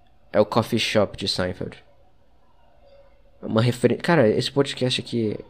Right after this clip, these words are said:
ele é feito pra não fazer sucesso. Olha o nome, Cramericast. É uma coisa que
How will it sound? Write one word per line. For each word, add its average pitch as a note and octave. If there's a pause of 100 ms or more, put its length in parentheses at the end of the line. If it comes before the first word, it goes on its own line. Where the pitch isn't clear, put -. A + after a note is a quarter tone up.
ele G#2+
é A2+
feito B2+
pra A2+
não A2+
fazer A#2
sucesso. - (1000)
Olha C#3+
o D3+
nome, A2
Cramericast. A2+ (720)
É G2+
uma A#2
coisa A#2+
que A#2+